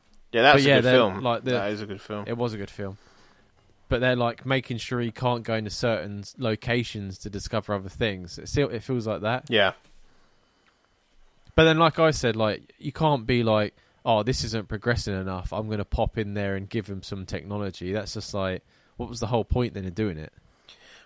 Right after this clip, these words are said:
Speaker 1: What, what I find strange is, in a world that we can't get people to agree to what genders there are.
Speaker 2: <laughs> Yeah, I knew you get that.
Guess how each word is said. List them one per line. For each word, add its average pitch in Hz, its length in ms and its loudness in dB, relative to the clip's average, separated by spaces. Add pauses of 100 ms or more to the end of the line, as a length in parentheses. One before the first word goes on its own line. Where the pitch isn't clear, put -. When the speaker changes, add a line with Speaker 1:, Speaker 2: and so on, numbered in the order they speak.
Speaker 1:
What, 160 320 4 (160)
what 165 160 10
I 170 140 12
find 117 320 2
strange 90 440 -4
is, 78 380 -6 (1500)
in 135 120 4
a 127 60 6
world 147 360 10
that 139 120 2
we 143 140 2
can't 123 340 6
get 110 160 -4
people 117 340 -4
to 113 240 -4
agree 107 600 0 (240)
to 104 680 -2 (500)
what 117 200 2
genders 113 520 4
there 87 240 -2
are. 95 340 -4
Speaker 2:
<laughs> - 60 -20 (1040)
Yeah, 101 260 -2 (500)
I 110 80 -6
knew 107 100 -4
you 98 140 -4
get 98 180 -8
that. 131 200 4